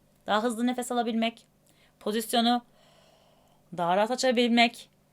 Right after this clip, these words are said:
farenksin, e, genişliğine daha hızlı kavuşabilmek, gırtlak pozisyonunu daha rahat düşürebilmek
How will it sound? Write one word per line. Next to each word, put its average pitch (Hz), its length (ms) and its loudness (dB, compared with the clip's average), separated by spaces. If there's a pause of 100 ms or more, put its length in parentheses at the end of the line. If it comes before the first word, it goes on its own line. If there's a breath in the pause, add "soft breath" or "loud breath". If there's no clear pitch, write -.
(180)
farenksin, 247 840 -4
e, 220 120 -4
genişliğine 226 720 0 (760 soft breath)
daha 170 160 0
hızlı 247 220 0
kavuşabilmek, 247 840 2 (220)
gırtlak 247 340 0
pozisyonunu 285 720 0 (280)
daha 185 220 2
rahat 277 380 6
düşürebilmek 269 800 0